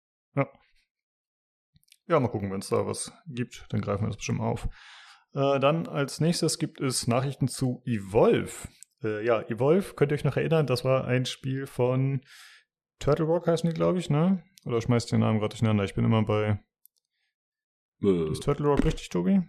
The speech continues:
Speaker 2: Keine
Speaker 1: Die
Speaker 2: Ahnung.
Speaker 1: <laughs> Okay, ich, ich schmeiß mal Turtle Beach und Turtle Rock durcheinander, aber ist egal. Das sind die, äh, Left four Dead-Macher, die hatten ja dieses, äh, andere Game rausgebracht, Evolve, äh, was ja so ein asymmetrischer Multiplayer war, wo man so einen Alien gejagt hat als, äh, Koop-Gruppe,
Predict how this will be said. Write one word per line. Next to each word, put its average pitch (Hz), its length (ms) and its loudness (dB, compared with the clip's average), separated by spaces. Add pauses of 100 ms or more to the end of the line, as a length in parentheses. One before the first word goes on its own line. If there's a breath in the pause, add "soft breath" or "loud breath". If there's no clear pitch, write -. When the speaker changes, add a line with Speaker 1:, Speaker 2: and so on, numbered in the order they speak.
(320)
Speaker 2:
Keine 92 300 -2
Speaker 1:
Die 127 140 -2
Speaker 2:
Ahnung. 139 240 -2 (560)
Speaker 1:
<laughs> 160 1000 4
Okay, 123 320 -4
ich, 123 120 0
ich 143 140 -4
schmeiß 156 240 4
mal 143 120 4
Turtle 139 260 4
Beach 131 200 -2
und 120 80 -2
Turtle 120 200 2
Rock 98 80 -2
durcheinander, 104 320 2
aber 120 60 4
ist 127 100 2
egal. 104 220 4 (320 loud breath)
Das 123 120 -2
sind 165 160 2
die, 151 140 4
äh, 135 120 6
Left 151 200 6
four 147 100 4
Dead-Macher, 160 420 2
die 135 460 -6
hatten 127 260 -2
ja 117 320 2
dieses, 113 720 -6
äh, 110 100 -2
andere 131 260 0
Game 123 140 -2
rausgebracht, 117 420 -6
Evolve, 104 360 0 (600 loud breath)
äh, 110 180 0
was 104 160 0
ja 107 80 2
so 98 100 0
ein 101 140 2
asymmetrischer 104 600 0
Multiplayer 135 400 4
war, 107 140 4
wo 98 60 -2
man 98 160 0
so 110 80 -4
einen - 100 -2
Alien 110 180 0
gejagt 98 240 -2
hat - 140 -8
als, - 380 -10
äh, 104 140 -10
Koop-Gruppe, 120 560 0